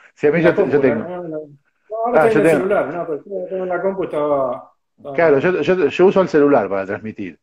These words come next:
Speaker 1: Y
Speaker 2: Sí.
Speaker 1: en la compu lo voy viendo, pero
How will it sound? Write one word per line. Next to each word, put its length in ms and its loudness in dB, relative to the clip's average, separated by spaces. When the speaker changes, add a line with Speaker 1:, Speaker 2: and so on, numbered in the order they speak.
Speaker 1:
Y 340 -6
Speaker 2:
Sí. 180 -6
Speaker 1:
en 140 -4
la 160 2
compu 420 2
lo 120 4
voy 180 4
viendo, 460 2
pero 500 -4